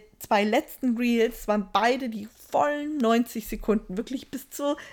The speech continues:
letzten Sekunde ausgereizt, hab aber auch tatsächlich super viele Views drauf bekommen,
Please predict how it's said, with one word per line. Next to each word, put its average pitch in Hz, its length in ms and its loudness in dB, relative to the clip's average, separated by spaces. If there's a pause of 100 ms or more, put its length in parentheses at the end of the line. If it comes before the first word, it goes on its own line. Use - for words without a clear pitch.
(100)
letzten 381 520 0
Sekunde 311 560 4
ausgereizt, 226 800 4 (320)
hab 320 140 6
aber 294 240 4
auch 254 100 0
tatsächlich 233 560 2
super 320 380 4
viele 247 320 -2
Views 277 280 0
drauf - 280 -2
bekommen, 196 360 -2